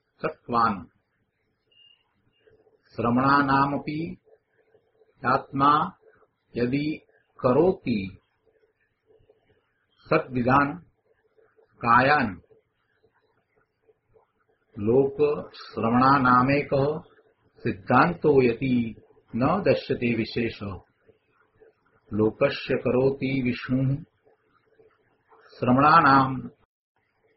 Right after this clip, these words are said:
ત્યાત્મા કરોતિ એવં ન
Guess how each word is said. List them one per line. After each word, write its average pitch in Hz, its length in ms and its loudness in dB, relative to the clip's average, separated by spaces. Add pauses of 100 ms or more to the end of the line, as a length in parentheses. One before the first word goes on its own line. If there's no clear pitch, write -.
(300)
ત્યાત્મા 127 640 0 (1000)
કરોતિ 117 580 -4 (1400)
એવં 131 360 2 (300)
ન 117 100 -4